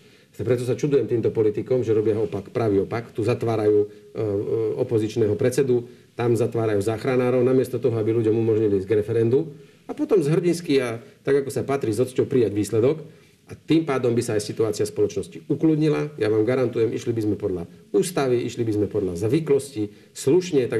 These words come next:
ako to Slováci vždy doteraz robili. Ak to tak neurobia, mám vážne obavy, že v tej spoločnosti, ktorá je tak napätá, budú eskalovať čoraz viac a viac také prejavy, možno už aj násilnejšie, alebo na prejavy, ktoré budú,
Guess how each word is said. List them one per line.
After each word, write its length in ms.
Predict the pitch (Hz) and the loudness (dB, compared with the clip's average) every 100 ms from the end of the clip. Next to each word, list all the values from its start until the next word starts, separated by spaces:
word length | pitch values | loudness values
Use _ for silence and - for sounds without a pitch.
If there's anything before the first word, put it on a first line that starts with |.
| 110 | 0
ako 160 | 110 | 0
to 40 | 113 | 0
Slováci 340 | 135 113 107 | 0 0 -2
vždy 160 | 104 104 | -4 0
doteraz 320 | 104 92 87 | 0 -2 -4
robili. 560 | 110 127 135 131 - - | 0 2 2 0 -8 -12
Ak 160 | 123 | -4
to 80 | 123 | -2
tak 160 | 104 101 | 0 2
neurobia, 640 | 127 143 131 123 120 113 | 4 4 2 2 0 -2
mám 240 | 107 101 95 | -4 -4 -2
vážne 320 | 131 139 135 | -2 2 0
obavy, 400 | 110 101 98 - - _ - | 2 0 -2 -4 -20 _ -10
že 160 | 104 87 | -8 -2
v 80 | |
tej 140 | 110 95 104 - | 0 0 -2 -8
spoločnosti, 640 | - 135 151 143 123 - | -2 0 2 0 -2 -4
ktorá 320 | 110 110 104 | -6 -2 -2
je 80 | 98 | -2
tak 160 | 131 117 | 2 2
napätá, 480 | 101 104 101 98 - - _ - | 2 -2 -2 -6 -10 -20 _ -4
budú 240 | 113 120 - | -2 0 0
eskalovať 460 | 139 127 110 104 - | -2 -2 0 0 0
čoraz 240 | 107 95 | -2 0
viac 160 | 110 104 | 0 0
a 60 | 95 | 2
viac 180 | 107 104 | 0 -2
také 240 | 98 101 | -4 -4
prejavy, 320 | 107 113 104 | -2 0 2
možno 320 | 104 107 104 107 | 2 2 0 0
už 240 | 107 - | -2 -2
aj 320 | 120 131 107 | 0 0 0
násilnejšie, 880 | 107 110 - 113 107 104 - 117 120 - _ - | -6 -6 0 2 4 2 0 -4 -4 -14 _ -4
alebo 560 | 127 113 107 101 101 - - - | 0 2 2 2 0 -8 -18 -6
na 240 | 123 120 117 | -4 -2 -4
prejavy, 480 | - 127 135 113 | -2 0 2 0
ktoré 240 | 107 117 110 | 0 0 0
budú, 320 | 107 104 | 0 -2